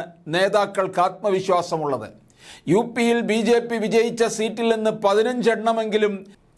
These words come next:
തിരിച്ചു പിടിക്കുമെന്നുള്ള കണക്കുകൂട്ടലും മനക്കോട്ടയുമാണ് ഇന്ത്യ മുന്നണി വെച്ച് പുലർത്തുന്നത്. മഹാരാഷ്ട്രയിലും ബീഹാറിലും പകുതി എണ്ണത്തിൽ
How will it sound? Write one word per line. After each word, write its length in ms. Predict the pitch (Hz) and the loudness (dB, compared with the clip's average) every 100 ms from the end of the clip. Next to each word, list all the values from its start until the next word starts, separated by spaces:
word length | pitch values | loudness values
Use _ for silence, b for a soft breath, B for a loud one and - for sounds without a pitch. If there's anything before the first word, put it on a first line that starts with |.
| _ | _
തിരിച്ചു 340 | 208 247 269 269 | 0 0 0 -2
പിടിക്കുമെന്നുള്ള 600 | 240 233 247 240 233 220 214 208 | 0 -2 0 0 2 2 2 0
കണക്കുകൂട്ടലും 840 | 208 233 240 226 226 226 220 214 196 | 0 0 -2 0 0 2 0 0 0
മനക്കോട്ടയുമാണ് 1040 | 208 233 233 233 226 214 208 196 190 185 175 170 _ - 185 | 0 -2 0 0 0 -2 0 0 0 0 -2 -6 _ -8 -2
ഇന്ത്യ 300 | 202 208 196 | 2 2 0
മുന്നണി 240 | 190 185 185 | -2 -2 -2
വെച്ച് 180 | 180 190 | -2 0
പുലർത്തുന്നത്. 500 | 170 160 160 131 92 - _ _ _ B B B 156 | 0 0 -4 -8 -12 -16 _ _ _ B B B 0
മഹാരാഷ്ട്രയിലും 800 | 170 220 240 240 240 247 254 247 220 | 4 4 4 2 2 0 0 -2 -2
ബീഹാറിലും 600 | 254 233 240 240 226 220 220 226 | 2 4 4 2 0 -2 0 0
പകുതി 360 | 220 220 240 233 | 0 -2 -2 -2
എണ്ണത്തിൽ 360 | 220 220 220 | 0 0 0